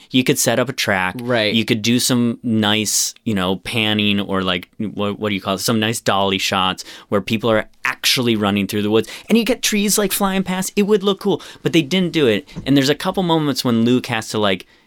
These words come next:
Speaker 1: get away from the monster that moves incredibly fast.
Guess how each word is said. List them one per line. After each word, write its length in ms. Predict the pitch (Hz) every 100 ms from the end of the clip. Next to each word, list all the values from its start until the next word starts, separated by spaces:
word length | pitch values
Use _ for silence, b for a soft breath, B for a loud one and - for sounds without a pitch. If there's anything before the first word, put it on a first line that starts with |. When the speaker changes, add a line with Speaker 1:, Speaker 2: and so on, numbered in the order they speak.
| b 113
Speaker 1:
get 200 | 120 117
away 240 | 113 110
from 180 | 110 113
the 80 | 101
monster 420 | 98 104 - 113 B B
that 320 | 131 160 165
moves 440 | 165 170 160 147 - b b b -
incredibly 1000 | 202 202 185 - - 220 226 190 127 104
fast. 600 | - 95 87 85 - -